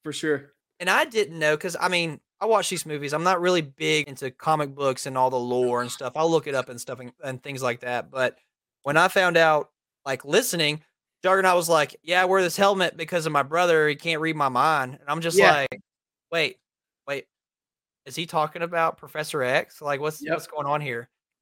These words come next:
Speaker 2: I didn't know that. I watched that movie how many years ago? I was, I'm a grown man. I'm not a kid.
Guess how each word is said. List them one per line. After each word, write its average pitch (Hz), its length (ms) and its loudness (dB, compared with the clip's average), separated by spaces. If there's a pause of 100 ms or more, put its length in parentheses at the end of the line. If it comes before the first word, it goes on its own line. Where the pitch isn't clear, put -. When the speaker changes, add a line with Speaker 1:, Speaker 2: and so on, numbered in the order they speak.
(240)
Speaker 2:
I 156 80 -6
didn't 123 320 -8
know 131 140 -6
that. 127 400 0 (100)
I 175 160 -2 (260)
watched 151 220 -2
that 156 140 -2
movie 160 500 -2 (260)
how 160 60 -12
many 165 140 -2
years 170 180 0
ago? 180 240 2
I 190 80 4
was, 190 160 -2 (140)
I'm 190 100 -10
a 160 60 -10
grown 160 240 2
man. 180 340 2
I'm 156 80 -12
not 190 140 4
a - 20 -2
kid. 175 280 -2